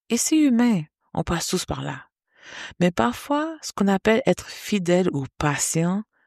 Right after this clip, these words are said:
c'est juste une façon, hum, sophistiquée de rester paralysé par la peur. Et si au lieu d'attendre un signe extérieur, on écoutait les signaux intérieurs ?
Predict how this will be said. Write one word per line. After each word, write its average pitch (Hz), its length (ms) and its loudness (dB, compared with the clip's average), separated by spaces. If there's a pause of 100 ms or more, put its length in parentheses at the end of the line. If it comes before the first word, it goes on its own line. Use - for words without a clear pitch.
(480)
c'est - 200 0
juste 294 160 2
une 233 80 4
façon, 190 840 2 (920)
hum, 156 400 0 (100)
sophistiquée - 880 0
de 165 140 2
rester 156 420 0
paralysé 160 640 -2
par 120 200 -6
la 113 200 -8
peur. 127 420 -12 (1300)
Et 220 80 4
si - 260 -4
au 254 60 2
lieu 175 220 4
d'attendre 160 500 2
un 135 100 2
signe 156 440 0
extérieur, 143 760 -2 (360)
on 156 100 6
écoutait 175 480 0 (140)
les 147 160 0
signaux 151 400 2
intérieurs ? 117 600 -6